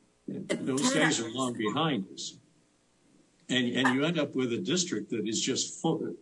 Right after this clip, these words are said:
is, is more polarized than a, in, than a district elect.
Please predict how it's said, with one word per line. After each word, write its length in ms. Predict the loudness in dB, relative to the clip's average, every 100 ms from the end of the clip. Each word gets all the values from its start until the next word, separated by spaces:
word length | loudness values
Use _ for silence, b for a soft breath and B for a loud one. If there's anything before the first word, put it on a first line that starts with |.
| -2
is, 300 | 0 0 0
is 220 | 0 0
more 340 | 2 2 2
polarized 880 | 2 0 0 -2 -4 -6 -4 -4 -4 -12 -6
than 200 | -4 -4
a, 340 | -6 -8 -6
in, 240 | -4 -4
than 200 | -4 -4
a 40 | -4
district 560 | -4 -4 -4 -6 -8 -6
elect. 340 | -4 -4 -6